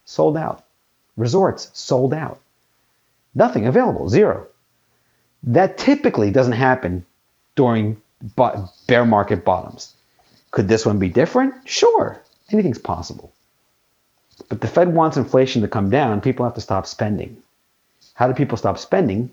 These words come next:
They don't have a job, or their house, their biggest asset. Most people, their biggest asset's their house, goes down significantly. "Oh, wait a minute, my house isn't worth a million bucks anymore. It's worth seven, six hundred, five," you know, that kind of mi-, mindset kicks in. Then all of a sudden, inflation comes down.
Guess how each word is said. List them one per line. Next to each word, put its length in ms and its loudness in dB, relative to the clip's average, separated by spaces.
They 80 -10
don't 120 -2
have 100 -4
a 20 -12
job, 460 0
or 220 4
their 140 2
house, 520 -4
their 140 0
biggest 340 0
asset. 340 -4
Most 160 -4
people, 200 -4
their 100 -4
biggest 240 -4
asset's 340 -6
their 120 -4
house, 340 -4
goes 200 0
down 360 -2
significantly. 760 -2
"Oh, 160 2
wait 220 2
a 40 0
minute, 140 -6
my 80 -4
house 200 0
isn't 220 -4
worth 180 -2
a 40 -2
million 260 0
bucks 200 -2
anymore. 200 0
It's 120 -8
worth 200 0
seven, 400 -2
six 160 0
hundred, 300 -2
five," 260 0
you 80 0
know, 120 -6
that 140 0
kind 140 -2
of 80 -6
mi-, 340 -4
mindset 240 -6
kicks 240 -12
in. 160 -12
Then 120 -2
all 140 2
of 60 2
a 40 -6
sudden, 160 2
inflation 400 -2
comes 180 -8
down. 240 -16